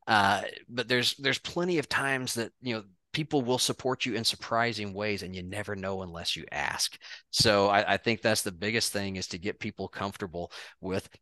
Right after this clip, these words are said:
asking for the discount and just saying, "We, we wanna work with you. We love you. Thank you for, for helping us out. Can you help us out a little bit more?" <laughs>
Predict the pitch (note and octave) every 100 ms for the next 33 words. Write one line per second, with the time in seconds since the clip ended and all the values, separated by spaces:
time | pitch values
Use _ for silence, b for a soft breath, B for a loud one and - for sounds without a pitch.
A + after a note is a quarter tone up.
0 | - D#2 D#2 G#2+ F#2 G2 F#2+ G2+ - E2+
1 | D#2 - E2+ F2+ - G2 F#2+ F#2 F2+ F#2
2 | G#2+ G2+ A#2 A2+ G#2+ A2+ - G#2 G#2+ G2+
3 | G2+ G#2+ G2+ G2+ G#2+ G#2+ A2 G2+ G#2 G#2+
4 | G#2+ A2 G#2 G2+ G2 G#2+ G#2 - G#2+ G2
5 | G#2+ A2+ B2 A#2+ A2 G2 G#2+ G2+ G2 G#2
6 | G#2 G2+ - D3+